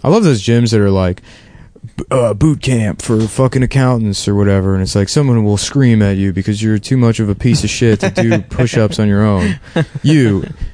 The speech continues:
Speaker 1: a man with zero fucking willpower that
Speaker 2: Yes.
Speaker 1: can
Speaker 2: Yeah,
Speaker 1: never
Speaker 2: but
Speaker 1: change anything
Speaker 2: Are you
Speaker 1: about
Speaker 2: talking about
Speaker 1: himself.
Speaker 2: me specifically?
Speaker 1: I'll spend money until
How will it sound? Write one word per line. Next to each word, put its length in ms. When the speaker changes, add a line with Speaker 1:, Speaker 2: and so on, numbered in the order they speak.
Speaker 1:
a 80
man 260
with 100
zero 500
fucking 420
willpower 600
that 220
Speaker 2:
Yes. 600
Speaker 1:
can 100
Speaker 2:
Yeah, 60
Speaker 1:
never 140
Speaker 2:
but 60
Speaker 1:
change 320
anything 320
Speaker 2:
Are 40
you 60
Speaker 1:
about 140
Speaker 2:
talking 140
about 180
Speaker 1:
himself. 60
Speaker 2:
me 180
specifically? 720
Speaker 1:
I'll 100
spend 380
money 320
until 520